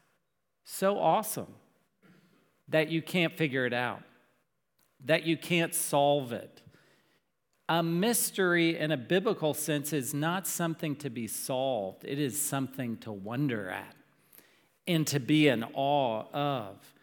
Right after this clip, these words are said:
And so what is the mystery? It's right here for us in verse twenty-five. "A partial hardening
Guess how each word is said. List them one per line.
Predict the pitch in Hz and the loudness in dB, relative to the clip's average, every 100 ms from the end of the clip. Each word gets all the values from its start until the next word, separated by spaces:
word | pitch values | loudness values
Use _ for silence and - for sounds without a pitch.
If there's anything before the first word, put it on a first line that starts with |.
| _ _ _ _ _ | _ _ _ _ _
And | 190 196 196 | 4 4 4
so | - 220 202 | 2 6 6
what | 175 160 247 247 | 6 8 8 10
is | 247 220 175 | 6 4 2
the | - 170 | 4 4
mystery? | 170 180 254 - - 180 127 90 - - _ _ _ _ _ _ _ _ _ _ - | 6 6 4 4 2 2 0 -2 -12 -20 _ _ _ _ _ _ _ _ _ _ -6
It's | 170 - - - - _ _ _ _ | -2 -2 -4 -12 -20 _ _ _ _
right | 165 180 170 | 4 4 6
here | 170 190 | 4 2
for | - 180 202 | 2 2 2
us | 156 - | 2 2
in | 156 143 | 0 2
verse | 160 - | 0 0
twenty-five. | - 175 170 160 180 180 175 | -4 -2 -2 0 2 2 2
"A | 135 | 0
partial | 135 - 185 190 - 185 185 | 0 2 4 4 4 2 2
hardening | - - 196 196 170 131 107 98 | 2 4 6 6 2 -2 -2 -6